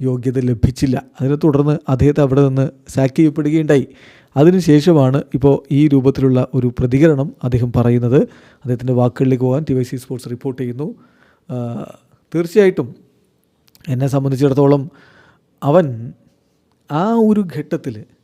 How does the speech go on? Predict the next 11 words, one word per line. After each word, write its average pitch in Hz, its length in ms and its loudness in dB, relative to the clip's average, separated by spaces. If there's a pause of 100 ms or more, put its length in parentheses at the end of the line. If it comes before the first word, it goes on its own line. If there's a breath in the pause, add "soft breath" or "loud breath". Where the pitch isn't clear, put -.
(680)
എന്നെ 139 280 -4
അവൻ 175 180 -2
മാറ്റി 135 380 -4
നിർത്തി 143 500 -6 (300)
എന്നോട് 147 500 -4 (440)
വളരെ 170 220 0
ദേഷ്യത്തിൽ 147 360 -8
സംസാരിക്കുന്ന 131 720 -8 (100)
ഒരു 123 240 -8 (340 soft breath)
അനുഭവമാണ് 131 500 -4
എനിക്കുണ്ടായത്. 120 600 -10